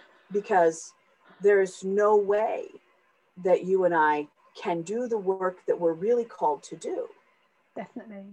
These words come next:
Speaker 1: And not have someone working behind us or in front of us.
Speaker 2: Yeah.
Speaker 1: Right?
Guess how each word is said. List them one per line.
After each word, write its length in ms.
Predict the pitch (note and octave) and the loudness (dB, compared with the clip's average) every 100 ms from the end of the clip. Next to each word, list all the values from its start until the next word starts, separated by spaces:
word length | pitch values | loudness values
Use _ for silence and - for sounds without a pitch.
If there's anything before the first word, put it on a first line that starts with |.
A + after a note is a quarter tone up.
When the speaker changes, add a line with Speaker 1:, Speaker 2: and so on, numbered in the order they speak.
| _ | _
Speaker 1:
And 220 | - F3+ F3+ | -2 0 2
not 240 | F3 - | 2 0
have 180 | G#3 F3 | -2 -6
someone 920 | - A3 G#3+ G3+ F3 D3+ D3+ D3+ D#3 _ _ _ _ _ _ _ | -6 -6 -4 -4 -4 -4 -6 -8 -14 _ _ _ _ _ _ _
working 360 | F#3+ F3+ F3 F3 | 0 0 -2 -8
behind 460 | E3 E3+ F#3+ G#3 | -6 -4 -2 -2
us 180 | G3+ G3+ - | -4 -4 -6
or 220 | F3 - | -6 -4
in 100 | E3 | -8
front 340 | - C#3+ - | -10 -10 -10
of 80 | - | -14
us. 360 | - - - _ _ _ _ | -16 -16 -20 _ _ _ _
Speaker 2:
Yeah. 240 | - A3 G#3 A#3+ _ _ - | -18 -16 -16 -20 _ _ -10
Speaker 1:
Right? 260 | C#3 - | -8 -8